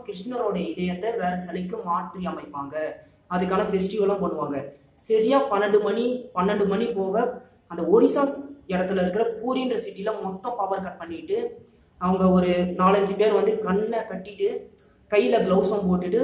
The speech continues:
உள்ள போயிட்டு கிருஷ்ணரோட இதயத்தை வேற மரத்தாலான அந்த சிலை பண்ண மாரியே உள்ள வச்சு இது பண்ணிடுறாங்க. ஐம்பது வருடம் முன்னாடி வந்து ஒருத்தர் வந்து என்ன பண்ணிட்டாருன்னா, இந்த பாரம்பரியத்தை கொஞ்சம் மீறி கண்ணை கட்டிட்டு தான் இதை பண்றோம்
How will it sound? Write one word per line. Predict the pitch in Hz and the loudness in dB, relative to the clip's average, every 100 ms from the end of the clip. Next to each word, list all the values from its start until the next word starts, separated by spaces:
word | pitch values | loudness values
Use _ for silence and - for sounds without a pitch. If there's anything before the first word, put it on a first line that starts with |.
| - - | 2 -2
உள்ள | 190 240 240 | -4 0 0
போயிட்டு | 185 180 175 247 - - - | 0 0 0 -2 -4 -8 -12
கிருஷ்ணரோட | 196 214 240 214 185 | -10 -6 -2 0 0
இதயத்தை | 170 185 180 226 | 0 0 0 0
வேற | 202 190 196 196 | 0 0 2 0
மரத்தாலான | 185 185 - 190 190 185 175 | 0 -2 -4 -4 -2 -2 -4
அந்த | 165 156 156 - _ | -6 -8 -10 -16 _
சிலை | - 185 196 | -6 2 2
பண்ண | 190 185 190 | 4 2 2
மாரியே | 185 - 220 | 2 2 2
உள்ள | 196 202 208 | 0 0 0
வச்சு | 175 - 196 | 0 -4 -2
இது | 180 | -2
பண்ணிடுறாங்க. | 170 165 143 139 139 - - _ - | -2 -4 -4 -4 -6 -10 -16 _ -4
ஐம்பது | 220 277 269 | 0 2 2
வருடம் | 254 269 311 226 | 4 4 4 2
முன்னாடி | 220 220 220 | 2 2 2
வந்து | 196 214 | 2 4
ஒருத்தர் | 202 185 180 180 | 4 2 -2 -4
வந்து | 185 190 | -4 -4
என்ன | 185 | -4
பண்ணிட்டாருன்னா, | 185 180 180 160 156 214 - - - _ - | -6 -8 -8 -8 -4 -6 -6 -12 -20 _ -8
இந்த | 214 214 | 0 2
பாரம்பரியத்தை | 208 226 254 214 208 180 180 214 | 6 6 6 4 2 0 -2 -2
கொஞ்சம் | 240 247 226 | -2 0 2
மீறி | 214 240 - - - - | 2 0 -2 -6 -20 -10
கண்ணை | 160 220 | -2 0
கட்டிட்டு | 226 233 240 254 | 2 0 -2 -2
தான் | 247 | 0
இதை | - | 0
பண்றோம் | 185 180 190 202 | 0 0 0 -2